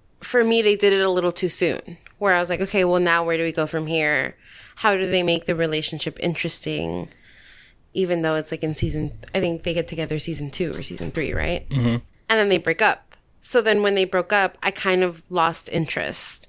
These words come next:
Speaker 2: Yeah.
Speaker 1: Like, I watched, like, a season, and I was like, Okay, but,
Speaker 2: So you,
Speaker 1: like,
Speaker 2: yeah, you visited,
Speaker 1: when
Speaker 2: like,
Speaker 1: are they gonna
Speaker 2: sporadically, right?
Speaker 1: Yeah, like, I, like, skipped a few episodes, and I'm like, "All right, like, they're still not together." I, like, watched the last season just because, like, it's,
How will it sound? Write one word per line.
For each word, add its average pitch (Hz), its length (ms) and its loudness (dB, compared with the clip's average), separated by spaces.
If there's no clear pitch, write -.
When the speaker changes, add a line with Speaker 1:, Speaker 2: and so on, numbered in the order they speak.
Speaker 2:
Yeah. 220 240 -2
Speaker 1:
Like, 208 160 0
I 202 60 2
watched, 190 520 0
like, 180 200 -2
a 185 80 0
season, 165 800 0
and 185 140 2
I 175 80 4
was 170 100 -2
like, 185 120 -2
Okay, 190 200 2
but, 180 140 -2
Speaker 2:
So - 40 2
you, 156 60 4
Speaker 1:
like, 165 360 -4
Speaker 2:
yeah, 113 140 -2
you 110 140 0
visited, 135 400 4
Speaker 1:
when 196 200 6
Speaker 2:
like, 185 100 4
Speaker 1:
are 180 40 4
they 175 100 4
gonna 165 340 2
Speaker 2:
sporadically, - 180 -8
right? - 200 -8
Speaker 1:
Yeah, 208 400 4
like, 180 160 -4
I, 185 180 2
like, 175 180 -4
skipped - 380 0
a 240 60 2
few 214 560 0
episodes, 185 960 0
and 180 100 0
I'm 180 80 0
like, 170 140 -2
"All 185 60 0
right, 175 260 2
like, 170 160 -4
they're 175 120 -2
still 180 260 -2
not 180 180 2
together." 160 720 -2
I, 202 140 4
like, 190 180 2
watched 185 380 2
the 208 100 2
last 175 320 2
season 165 440 0
just 165 200 -2
because, 160 540 -4
like, 170 160 -2
it's, 160 160 -6